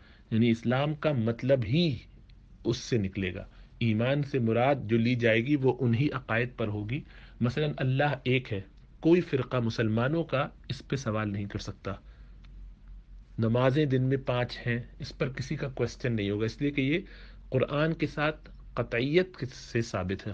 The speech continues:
कुरान से भी साबित है, अहादीस मुतवातिरा से भी साबित है,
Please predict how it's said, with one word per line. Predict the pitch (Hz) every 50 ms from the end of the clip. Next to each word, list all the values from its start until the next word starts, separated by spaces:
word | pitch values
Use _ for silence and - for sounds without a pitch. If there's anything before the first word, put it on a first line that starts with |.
| - -
कुरान | 113 - 123 123 135 147 143
से | - - 147
भी | 147 156
साबित | 147 - 143 135 135 143 139 -
है, | - 139 143 147 - - - - - - - - - - - - - - - - 117
अहादीस | 117 - 123 110 113 110 113 135
मुतवातिरा | 113 110 110 - 110 104 107 110 107 - 151 156 151
से | - 165
भी | 143 147 139
साबित | - 147 139 131 135 139 135 -
है, | - 143 143 143